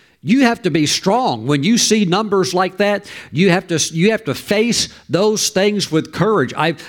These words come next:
I've seen other ministers say, "Ah, I'd love to be on it, but I, I, whoo, I, yeah, yeah, I don't know." Well, yes, it is, it is a battlefield, praise God. But my friends, we are facing those things, and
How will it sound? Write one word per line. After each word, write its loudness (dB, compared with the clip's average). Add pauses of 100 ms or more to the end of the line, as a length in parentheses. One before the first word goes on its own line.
(100)
I've -2
seen 2
other 0
ministers -2
say, 2
"Ah, 2 (400)
I'd -4
love 2
to 0
be 2
on 4
it, 0
but 2
I, 4
I, 0 (240)
whoo, 4
I, 2 (220)
yeah, -4
yeah, -2
I 4
don't 2
know." 0 (320)
Well, 2 (320)
yes, 0
it 0
is, 0
it 2
is 2
a 0
battlefield, 0
praise 2
God. -2 (180)
But -4
my 2
friends, 0
we 2
are 0
facing 0
those 0
things, -2
and 0